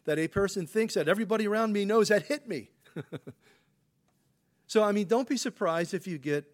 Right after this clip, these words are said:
a negative reaction when you speak truth, you know, into someone's life and into someone's heart. And I think sometimes, too, uh, when we get that kind of reaction, I, I, you know, I think we sometimes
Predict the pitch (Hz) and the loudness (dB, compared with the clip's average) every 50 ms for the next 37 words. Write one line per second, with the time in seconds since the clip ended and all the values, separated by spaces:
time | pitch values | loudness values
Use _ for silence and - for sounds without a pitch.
0 | _ - - 131 131 135 143 151 147 165 139 139 139 135 147 143 151 165 214 247 | _ -12 -10 -8 -4 -4 -4 -4 -4 -4 -4 -6 -6 -6 -6 -8 -6 -6 -8 -10
1 | 240 - - 120 107 110 131 143 _ _ _ _ _ _ _ _ _ _ _ _ | -12 -14 -16 -16 -16 -18 -18 -20 _ _ _ _ _ _ _ _ _ _ _ _
2 | _ _ _ _ _ _ - 131 135 139 139 135 - - - 165 170 156 _ - | _ _ _ _ _ _ -8 -6 -4 -4 -4 -4 -4 -4 -4 -6 -6 -6 _ -12
3 | - - 208 208 165 120 117 120 - - 131 117 120 120 - - 135 143 165 170 | -8 -4 -2 -2 -2 -2 -4 -6 -10 -10 -8 -6 -6 -6 -6 -4 -4 -4 -4 -6
4 | 156 - - 139 127 131 131 120 139 117 107 107 110 113 117 - - 117 113 113 | -8 -10 -10 -10 -10 -10 -10 -12 -12 -14 -12 -12 -12 -14 -14 -14 -14 -14 -12 -12
5 | 113 120 - 147 123 - - - 107 107 123 127 - 151 170 202 - - _ _ | -12 -12 -12 -14 -14 -14 -14 -16 -18 -18 -18 -18 -18 -18 -18 -18 -18 -20 _ _
6 | _ _ _ _ _ _ _ _ _ _ - - 330 311 - 302 220 - - 190 | _ _ _ _ _ _ _ _ _ _ -8 -8 -8 -6 -6 -6 -4 -4 -4 -4
7 | 170 - 165 156 143 135 - - - - 151 147 120 107 104 107 117 _ _ _ | -4 -2 -4 -4 -4 -6 -8 -12 -8 -6 -4 -4 -4 -6 -8 -12 -18 _ _ _
8 | _ _ _ _ _ _ _ _ _ _ _ _ _ _ _ _ _ _ _ - | _ _ _ _ _ _ _ _ _ _ _ _ _ _ _ _ _ _ _ -20
9 | 240 - _ - 147 110 107 110 107 107 107 101 107 _ _ _ _ _ _ _ | -20 -20 _ -10 -8 -6 -6 -6 -6 -8 -8 -10 -12 _ _ _ _ _ _ _
10 | _ _ _ _ _ _ _ _ _ - 151 147 156 143 185 208 - 180 156 - | _ _ _ _ _ _ _ _ _ -2 0 0 0 0 0 0 0 -2 -2 -2
11 | 175 156 139 131 123 120 123 123 160 190 - - - 110 117 127 151 - 120 135 | -2 -2 -2 -2 -2 -2 -2 -4 -4 -6 -8 -8 -10 -8 -8 -10 -10 -8 -8 -8
12 | 160 160 165 190 254 180 147 156 156 156 147 131 - _ _ _ - 135 135 135 | -8 -8 -10 -12 -8 -6 -4 -2 -2 -2 -4 -4 -8 _ _ _ -6 -6 -6 -4
13 | - - 202 202 - 147 120 - - 147 143 - 139 131 123 113 - 151 | -2 -4 -4 -2 -4 -6 -6 -4 -6 -6 -4 -4 -4 -4 -6 -6 -8 -12